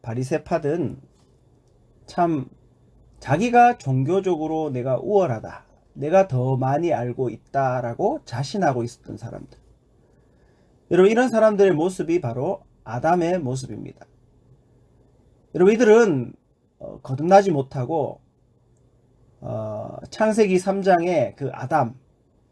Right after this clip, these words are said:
아담이 범죄를 저지른 이후로, 어, 인간이 그 선악과를 먹고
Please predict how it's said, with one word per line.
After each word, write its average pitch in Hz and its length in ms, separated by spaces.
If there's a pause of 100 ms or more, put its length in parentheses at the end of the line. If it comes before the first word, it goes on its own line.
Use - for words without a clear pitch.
(240)
아담이 208 720 (220)
범죄를 180 580
저지른 151 460
이후로, 165 480 (800)
어, 117 240
인간이 180 760
그 143 120
선악과를 190 580
먹고 127 560